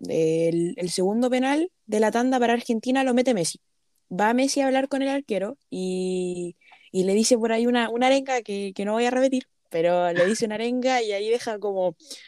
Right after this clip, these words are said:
como bastante emocionado a, al arquero argentino, a Martínez. Y claro, se para el, el colombiano en el segundo penal de Colombia. Y antes de que lo patee, eh, le dice a Martínez, eh,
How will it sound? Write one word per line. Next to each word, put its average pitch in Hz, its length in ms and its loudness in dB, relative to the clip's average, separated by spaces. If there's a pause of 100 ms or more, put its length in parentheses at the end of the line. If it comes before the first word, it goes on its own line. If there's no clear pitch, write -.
como 196 200 -2
bastante 240 420 -2
emocionado 254 720 -2
a, 269 360 -6
al 262 100 -8
arquero 269 280 -6
argentino, 269 420 -8
a - 20 -4
Martínez. 160 420 -6 (1120)
Y 175 1040 0
claro, 294 280 2
se 262 120 6
para 240 240 2
el, 226 340 -2
el 196 140 -2
colombiano 202 460 0
en 240 60 0
el 233 40 -8
segundo 220 320 -2
penal 226 220 -2
de 233 100 2
Colombia. 302 460 0 (1000)
Y 185 280 0
antes 247 240 4
de 277 100 4
que 269 60 2
lo 277 100 4
patee, 320 560 -2
eh, 247 680 4
le 226 140 -4
dice 247 220 -6
a 254 40 -4
Martínez, 254 680 -6
eh, 202 640 -8